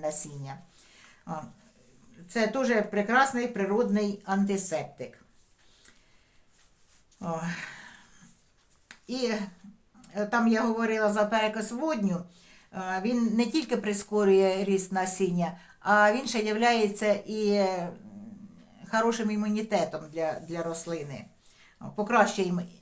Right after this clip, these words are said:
не, не являється, а покращує імунітет рослини. О, і тепер я вам хочу показати,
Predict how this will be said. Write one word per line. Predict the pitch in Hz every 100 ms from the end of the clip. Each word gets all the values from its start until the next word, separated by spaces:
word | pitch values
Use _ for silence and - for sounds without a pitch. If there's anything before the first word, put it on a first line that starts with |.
| -
не, | 185 190
не | 185 196
являється, | 196 208 294 285 226 226
а |
покращує | 190 190 254 262 233
імунітет | 196 196 196 196 220
рослини. | 202 196 131 127 113 - _ _ - - - -
О, | 160 151 - -
і | 254 285 294 285 285 220 -
тепер | 233 320 311
я | 247
вам | 247 233
хочу | 269 247
показати, | - 214 208 196 208 226 269 302